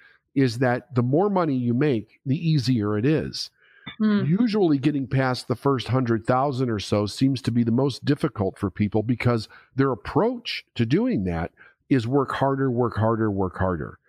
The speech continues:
Speaker 1: And when a
Speaker 2: Mm-hmm.
Speaker 1: person understands that if you bring the idea of how can I make this easy, and you start to approach it from the idea of how can I can make it easy, you change the entire game.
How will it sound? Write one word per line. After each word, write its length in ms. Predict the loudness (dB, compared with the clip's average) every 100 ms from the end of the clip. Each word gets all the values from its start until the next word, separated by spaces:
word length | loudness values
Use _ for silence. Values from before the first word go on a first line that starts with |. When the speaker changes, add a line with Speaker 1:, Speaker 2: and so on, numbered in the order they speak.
| _ _ _ _
Speaker 1:
And 260 | 0 0 2
when 120 | 0
a 40 | 0
Speaker 2:
Mm-hmm. 140 | -2
Speaker 1:
person 320 | 0 -2 -2 -2
understands 920 | 0 -2 -4 0 2 2 0 -4 -2
that 260 | 0 0 -2
if 200 | -4 0
you 180 | 0 2
bring 320 | 2 2 0
the 160 | 0 0
idea 580 | 0 -2 2 2 2 2
of 140 | 0
how 220 | 2 0 0
can 180 | 0
I 60 | 0
make 260 | 0 -2 0
this 260 | 0 0 -2
easy, 600 | 0 2 2 0 -2 -6 -10 _ _ _ -2
and 160 | -2
you 80 | -2
start 280 | -2 -2 0
to 120 | 0
approach 560 | 0 -2 0 0 0 -2
it 140 | -4 -2
from 200 | 0 2
the 140 | 2
idea 440 | 2 0 2 2 2
of 60 |
how 220 | 0 -2 0
can 140 | -2
I 60 | -2
can 200 | -2 0
make 180 | 0 0
it 100 | -2
easy, 280 | -2 -2
you 220 | 0 0 2
change 520 | 2 2 2 -2 0
the 160 | 0
entire 480 | 0 0 -2 0 -2
game. 500 | 0 0 0 -4 -12